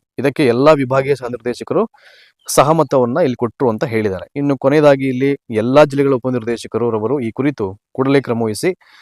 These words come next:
ನಿಖರವಾದ ಮಾಹಿತಿ ಸಿದ್ಧಪಡಿಸಿ ವಿಭಾಗೀಯ ಸಹ ನಿರ್ದೇಶಕರುಗಳಿಗೆ ಸಕಾಲದಲ್ಲಿ ಸಲ್ಲಿಸಲು ತಿಳಿಸುವುದರೊಂದಿಗೆ ಸಭೆಯನ್ನ ಮುಕ್ತಾಯಗೊಳಿಸಲಾಯಿತು ಅಂತ ಹೇಳಿದ್ದಾರೆ. ಇಲ್ಲಿ ಒಂದು I think ಒಂದು half an hour,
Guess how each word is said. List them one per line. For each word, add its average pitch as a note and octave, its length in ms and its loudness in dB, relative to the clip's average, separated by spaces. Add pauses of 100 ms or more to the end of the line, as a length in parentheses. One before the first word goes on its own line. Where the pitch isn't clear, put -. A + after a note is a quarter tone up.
(260)
ನಿಖರವಾದ E3 420 8
ಮಾಹಿತಿ C3+ 300 2
ಸಿದ್ಧಪಡಿಸಿ A#2 500 -4
ವಿಭಾಗೀಯ C#3+ 480 0
ಸಹ B2+ 140 -6
ನಿರ್ದೇಶಕರುಗಳಿಗೆ B2 800 -4
ಸಕಾಲದಲ್ಲಿ C#3+ 600 0
ಸಲ್ಲಿಸಲು B2+ 340 -6
ತಿಳಿಸುವುದರೊಂದಿಗೆ A#2+ 680 -2 (400)
ಸಭೆಯನ್ನ C#3 460 2
ಮುಕ್ತಾಯಗೊಳಿಸಲಾಯಿತು A#2 800 -4
ಅಂತ G2+ 120 -6
ಹೇಳಿದ್ದಾರೆ. G#2 520 -6 (320)
ಇಲ್ಲಿ E3 140 -8
ಒಂದು C3 340 2
I A#2+ 40 -2
think A#2+ 240 -6
ಒಂದು A2+ 160 -2
half A2 180 0
an A#2+ 100 -2
hour, A#2 260 0